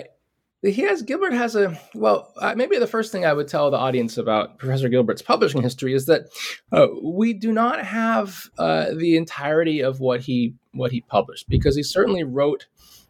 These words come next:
uh, uh, articles and essays that were destroyed, uh, either when the archives of, of, uh, Payne College,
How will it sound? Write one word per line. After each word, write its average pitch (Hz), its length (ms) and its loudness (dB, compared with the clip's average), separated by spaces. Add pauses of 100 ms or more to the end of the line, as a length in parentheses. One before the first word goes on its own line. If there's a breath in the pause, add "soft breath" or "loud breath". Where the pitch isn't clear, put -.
(160)
uh, 123 320 0 (240)
uh, 110 280 2 (260)
articles 135 560 0
and 113 120 -2
essays 117 640 0
that 117 240 0
were 120 140 0
destroyed, 123 840 -2 (500 loud breath)
uh, 117 320 2 (300)
either 147 280 -2
when 135 340 0
the 117 220 2
archives 151 800 0
of, - 460 2 (140)
of, 117 320 -2 (120)
uh, 107 380 2
Payne 143 260 0
College, 160 600 -2